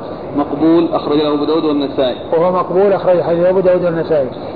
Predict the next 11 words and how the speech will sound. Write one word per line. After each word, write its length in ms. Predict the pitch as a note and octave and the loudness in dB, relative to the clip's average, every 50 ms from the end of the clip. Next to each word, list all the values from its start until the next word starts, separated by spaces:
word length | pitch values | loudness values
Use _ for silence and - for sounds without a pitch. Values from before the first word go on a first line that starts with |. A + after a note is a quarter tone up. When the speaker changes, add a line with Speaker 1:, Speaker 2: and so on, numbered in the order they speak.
| - - - - - | -12 -12 -12 -10 -6
Speaker 1:
عن 140 | B2+ C#3+ D3+ | -2 0 0
عبيد 380 | D3 D3 D3+ D3+ E3+ E3 D#3+ D#3+ | 0 2 2 2 2 2 2 2
الله 340 | D#3 D3+ D#3 E3 E3+ D#3+ D#3 | 0 0 2 0 0 0 -2
بن 180 | D3 D3 D3+ | -2 -2 -2
عبد 220 | D3 D#3 D3+ C#3+ D#3 | -2 -2 -4 -4 -4
الرحمن 440 | D3 C#3 C#3+ C#3 D3+ D#3 D#3+ E3 | -4 -2 -4 -4 -2 -2 -2 -2
بن 260 | E3 D#3 C#3+ C#3+ D3 C#3+ | -2 -2 -2 -2 -2 0
رافع 320 | C#3+ D#3+ E3 D#3 D3+ D3+ | 0 0 0 0 -2 -2
الأنصاري 680 | C#3 D3 C#3+ C#3+ - C#3 C#3 - E3 D#3+ D#3+ D3+ D3 C#3 | -4 -2 -2 -2 -2 -2 -4 -2 0 0 0 2 0 -2
ثم 240 | - D3+ C#3+ D3 C#3+ | -2 -4 -4 -2 -2
العدوي 600 | C#3 B2+ C3+ D3+ D3 D3 C#3+ C#3+ D3 D#3 E3 E3+ | -2 0 0 0 0 2 2 2 2 2 0 -2